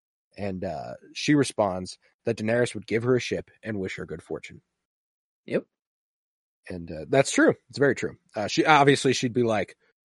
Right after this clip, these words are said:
Speaker 1: "I would like you to stay, please stay, da, da, da, da," but she would let her go. It's not like she's being held prisoner.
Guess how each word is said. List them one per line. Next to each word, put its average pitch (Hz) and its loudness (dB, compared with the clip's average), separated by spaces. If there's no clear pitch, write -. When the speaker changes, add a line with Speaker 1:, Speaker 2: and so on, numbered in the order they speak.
Speaker 1:
"I 131 2
would 135 6
like 160 10
you 160 6
to 135 -2
stay, 147 8
please 156 2
stay, 139 4
da, 131 2
da, 127 0
da, 127 2
da," 117 2
but 120 2
she - -6
would 165 6
let 143 8
her 107 2
go. 95 0
It's 98 -4
not 139 6
like 113 2
she's 117 -4
being 110 0
held 107 0
prisoner. - -10